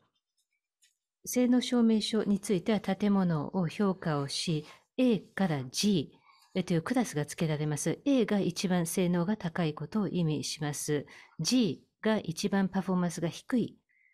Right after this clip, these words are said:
建物です。多くの国、下に国が書いてありますが、一番悪いところ、E、F、G、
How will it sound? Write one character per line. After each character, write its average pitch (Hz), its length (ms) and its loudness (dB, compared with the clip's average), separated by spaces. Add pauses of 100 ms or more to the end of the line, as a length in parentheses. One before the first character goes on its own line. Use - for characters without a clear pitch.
(760)
建 180 480 0
物 180 280 2
で 160 140 -2
す。 156 320 -4 (580)
多 254 260 4
く 202 180 0
の 156 340 0 (240)
国、 165 360 0 (120)
下 - 240 -2
に 185 120 2
国 190 220 2
が 180 160 0
書 185 80 2
い 170 80 0
て 165 80 -2
あ 156 60 0
り 156 100 0
ま 160 140 0
す 160 120 -8
が、 165 100 -2
一 185 260 -4
番 233 180 0
悪 190 220 0
い 247 100 2
と 165 140 -2
こ 156 160 -2
ろ、 143 160 -2 (300)
E、 220 360 2 (220)
F、 175 480 0 (100)
G、 170 340 0